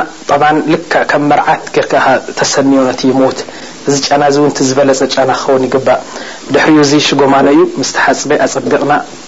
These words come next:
ከነንቅፆ ይግባእ። ከምታ ነብስና ንገብራ። እ፣ ካብ ዝቐፂልና ብኹር ዝበሃል ኣሎ፣ ዕጣን ማለት እዩ። በስ ዕጣን እቲ ዝበለፀ ጨና ዘለዎ ዝኸበረን ዕጣን ንሱ ነዚ ከፈን እዚ ቀዳማይ፣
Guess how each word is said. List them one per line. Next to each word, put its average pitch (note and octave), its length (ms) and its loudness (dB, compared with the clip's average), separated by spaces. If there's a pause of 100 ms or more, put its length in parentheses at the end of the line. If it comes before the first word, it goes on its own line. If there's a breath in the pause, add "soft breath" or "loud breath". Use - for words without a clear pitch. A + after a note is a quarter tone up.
ከነንቅፆ C#3 540 0
ይግባእ። C#3 320 2
ከምታ F3+ 240 0
ነብስና C3+ 340 0 (380)
ንገብራ። C3+ 360 2 (580 loud breath)
እ፣ - 140 0 (280)
ካብ D3+ 160 0
ዝቐፂልና E3 540 0
ብኹር D3 340 0
ዝበሃል C3 420 0
ኣሎ፣ C#3 220 2
ዕጣን - 320 0
ማለት C3+ 280 2
እዩ። D#3 120 2
በስ D3 240 0
ዕጣን D3+ 340 0 (140)
እቲ - 200 -4
ዝበለፀ D3+ 420 2 (120)
ጨና D3 300 0
ዘለዎ C3+ 400 2
ዝኸበረን C#3 540 0 (180)
ዕጣን D#3 260 2 (520 loud breath)
ንሱ - 200 -2 (220)
ነዚ C#3+ 240 2 (180)
ከፈን C#3 380 0
እዚ C3 140 -2 (720 loud breath)
ቀዳማይ፣ C#3+ 440 0